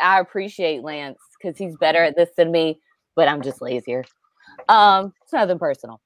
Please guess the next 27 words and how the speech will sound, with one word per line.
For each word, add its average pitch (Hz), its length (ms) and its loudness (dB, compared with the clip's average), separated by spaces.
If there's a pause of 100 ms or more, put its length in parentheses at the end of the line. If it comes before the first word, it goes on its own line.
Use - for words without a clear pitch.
(280)
So 185 320 4 (840)
what 240 180 2
I'm 294 160 2
gonna 330 140 -4
talk 226 200 0
to 233 60 -6
you 202 60 2
about 180 320 2
are, 156 60 -2
like, 143 220 -4
layouts 247 840 2 (340)
and 165 160 -4
how 160 100 4
to 156 100 0
do 147 140 -4
text - 360 -2
boxes 208 640 2
and 165 80 -8
dividers 196 460 2
and 160 160 -8
buttons 185 320 0
and 151 120 -4
all 160 180 0
kinds 151 280 -12
of 135 80 -10
fun 135 180 -12
stuff. - 260 -10